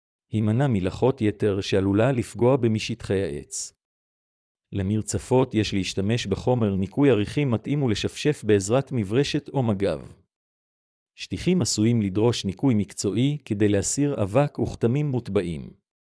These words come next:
ניקוי חלונות וזכוכית.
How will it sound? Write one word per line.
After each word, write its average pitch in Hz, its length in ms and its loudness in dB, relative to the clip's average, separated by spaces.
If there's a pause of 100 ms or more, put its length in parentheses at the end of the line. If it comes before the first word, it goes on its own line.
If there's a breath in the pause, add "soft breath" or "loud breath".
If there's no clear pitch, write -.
(560)
ניקוי 135 400 0
חלונות 101 600 0
וזכוכית. - 800 -6